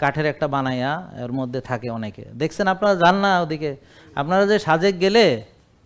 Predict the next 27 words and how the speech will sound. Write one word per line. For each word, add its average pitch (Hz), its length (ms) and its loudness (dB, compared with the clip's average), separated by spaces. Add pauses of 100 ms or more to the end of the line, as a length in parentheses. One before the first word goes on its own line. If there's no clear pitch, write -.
(920)
আরও 185 140 6 (120)
তিন 220 220 4
পাহাড় 208 260 6
ক্রস 208 280 4
করে 233 200 4
ওখানে 196 260 0
দেখবেন 190 220 -2 (100)
ভিতরে 185 300 -2
ত্রিপুরা 190 440 2
পাড়া 165 180 6 (100)
আছে, 156 160 -4 (100)
বা 156 60 0 (100)
আরও 190 200 8
ভিতরে 190 280 0
যাই-, 156 280 2
যাইলে, 127 260 0 (840)
এ, 160 80 -2 (120)
গাইড 180 240 8
নিয়ে 185 160 0
যায় 139 140 2
না 131 100 -2
একজন, 127 180 -10 (100)
নাইলে 143 260 -4
তো - 100 -4
আবার 139 220 -6
সমস্যা। 131 320 -8 (720)
তো - 60 -6